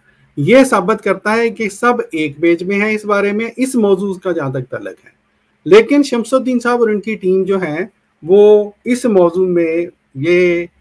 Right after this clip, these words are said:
मौलवी सनाउल्लाह साहिब से इख्तलाफ करते हैं, ठीक है जी। अब वो जो Review of Religion वाला हवाला है,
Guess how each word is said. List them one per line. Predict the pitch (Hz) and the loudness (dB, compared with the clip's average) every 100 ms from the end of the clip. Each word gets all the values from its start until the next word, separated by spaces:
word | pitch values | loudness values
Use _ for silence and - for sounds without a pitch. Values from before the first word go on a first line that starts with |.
| _ _ | _ _
मौलवी | 151 190 220 233 | 2 2 4 -2
सनाउल्लाह | - 196 175 170 180 175 170 165 _ | -2 -2 0 0 0 0 -2 -10 _
साहिब | 165 160 160 151 151 151 - _ | -6 -4 -4 -4 -6 -8 -14 _
से | - 147 | -6 -4
इख्तलाफ | 131 135 143 127 127 | -6 -6 -2 -2 -4
करते | 123 - - | -14 -14 -20
हैं, | - - | -20 -12
ठीक | 180 262 | -6 -6
है | |
जी। | 240 220 _ _ _ _ | -6 -12 _ _ _ _
अब | 214 277 | 4 4
वो | 277 285 | 4 2
जो | 285 | 2
Review | 226 214 247 | 0 0 0
of | 285 233 | 0 0
Religion | 208 214 240 | -4 -4 -2
वाला | 233 208 214 | 0 0 0
हवाला | 196 185 139 170 | 0 -2 0 0
है, | 180 156 | -2 -4